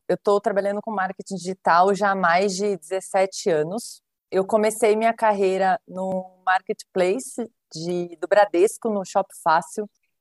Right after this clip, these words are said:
e eu fiquei ali cuidando algum tempo ali dos parceiros de oferta também pra funcionários ali da empresa.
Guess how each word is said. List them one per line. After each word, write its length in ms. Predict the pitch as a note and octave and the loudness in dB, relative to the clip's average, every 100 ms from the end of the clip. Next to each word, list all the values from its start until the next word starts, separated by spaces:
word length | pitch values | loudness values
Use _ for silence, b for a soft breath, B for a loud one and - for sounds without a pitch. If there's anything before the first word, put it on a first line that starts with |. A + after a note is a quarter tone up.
| _ | _
e 360 | - G3 A3 G#3+ | -6 -2 0 0
eu 120 | - G3 | 0 0
fiquei 360 | A3 - A3+ | -2 2 4
ali 200 | A#3 A3 | 4 0
cuidando 520 | - B3 G3+ G3+ A#3+ | -2 -2 2 4 4
algum 240 | A3+ G#3 G#3+ | 2 0 -4
tempo 400 | G#3 G3+ G#3 - | -4 -4 -4 -6
ali 200 | F#3 F#3+ | -6 -4
dos 200 | F#3+ F#3+ | -6 -2
parceiros 840 | - F#3+ - F#3+ G#3+ A#3+ G3+ F#3+ | 0 -2 -2 0 2 4 2 0
de 100 | E3 | -2
oferta 480 | F#3 - G3 F#3 F#3 | -6 -2 -4 -2 -8
também 380 | F#3+ E3+ F3 A3 | -6 -4 -4 -2
pra 260 | A#3 F#3+ F3 | 0 0 -2
funcionários 880 | - F#3 - F3+ D3 F3+ G#3 G3 F3+ | -6 -8 -6 -2 0 2 2 2 0
ali 220 | E3+ D#3+ | -6 -6
da 120 | - | -8
empresa. 560 | D#3+ - - D#3 E3+ G3+ | -8 -8 -4 -2 -2 -4